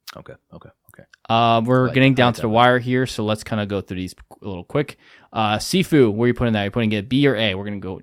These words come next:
Speaker 2: that's an easy one.
Speaker 1: I would say A.
Speaker 2: Yeah, I heard good things
Speaker 1: I would
Speaker 2: about
Speaker 1: say
Speaker 2: Sifu.
Speaker 1: A.
Speaker 2: I agree with that. Yeah, it's, it was kinda like
Speaker 1: Dude, how many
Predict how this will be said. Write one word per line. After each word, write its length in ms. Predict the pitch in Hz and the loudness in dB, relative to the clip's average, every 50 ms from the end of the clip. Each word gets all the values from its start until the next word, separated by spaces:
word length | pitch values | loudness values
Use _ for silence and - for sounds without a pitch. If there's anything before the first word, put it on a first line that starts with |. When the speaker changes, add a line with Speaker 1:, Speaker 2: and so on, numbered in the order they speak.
| _ _ | _ _
Speaker 2:
that's 240 | 101 110 110 - | -8 -8 -8 -8
an 80 | 110 101 | -8 -8
easy 200 | 95 90 87 87 | -8 -8 -10 -12
one. 220 | 82 82 85 92 - _ _ _ _ _ _ _ _ _ _ _ _ _ _ _ | -12 -12 -12 -14 -14 _ _ _ _ _ _ _ _ _ _ _ _ _ _ _
Speaker 1:
I 80 | - - | -16 -16
would 160 | 113 196 - | -14 -14 -14
say 120 | - - - - | -14 -14 -14 -16
A. 160 | - 143 - _ _ _ _ _ _ _ _ _ _ _ _ _ _ _ _ _ _ _ _ _ _ _ _ _ _ _ _ | -18 -20 -20 _ _ _ _ _ _ _ _ _ _ _ _ _ _ _ _ _ _ _ _ _ _ _ _ _ _ _ _
Speaker 2:
Yeah, 140 | - 135 147 - _ | -6 -6 -6 -8 _
I 60 | - | -14
heard 160 | 110 98 98 98 | -10 -10 -8 -8
good 120 | 104 101 | -8 -8
things 100 | - 107 | -8 -10
Speaker 1:
I 20 | 107 | -10
would 100 | 104 - | -10 -10
Speaker 2:
about 140 | 113 117 - | -12 -14 -12
Speaker 1:
say 60 | - | -10
Speaker 2:
Sifu. 20 | |
Speaker 1:
A. 40 | 98 | -12
Speaker 2:
I 20 | |
agree 160 | 110 113 117 117 | -10 -8 -8 -10
with 100 | 120 - | -8 -8
that. 200 | - - - - _ _ | -10 -10 -10 -14 _ _
Yeah, 180 | - 113 120 120 | -6 -6 -4 -4
it's, 240 | 110 104 - - - | -6 -8 -8 -10 -8
it 160 | 104 101 101 | -6 -6 -6
was 220 | 95 95 95 - | -6 -6 -8 -10
kinda 280 | - - - 110 107 107 | -10 -8 -6 -4 -4 -4
like 160 | 104 98 101 | -4 -2 -2
Speaker 1:
Dude, 160 | 190 214 160 | -2 -2 -2
how 160 | 117 - 160 214 | -4 -4 -4 -4
many 260 | 247 285 294 202 | -2 -4 -6 -6